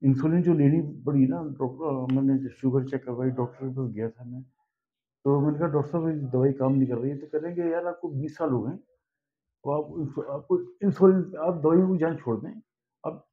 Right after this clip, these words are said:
इंसुलिन पे आ जाइए, आप ऊपर से लेना पड़ेगा आपको।" डरा दिया उसने, या तो मुझे शायद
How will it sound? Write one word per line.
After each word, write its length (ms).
इंसुलिन 420
पे 60
आ 20
जाइए, 260
आप 120
ऊपर 260
से 120
लेना 180
पड़ेगा 360
आपको।" 1000
डरा 200
दिया 160
उसने, 280
या 120
तो 100
मुझे 240
शायद 280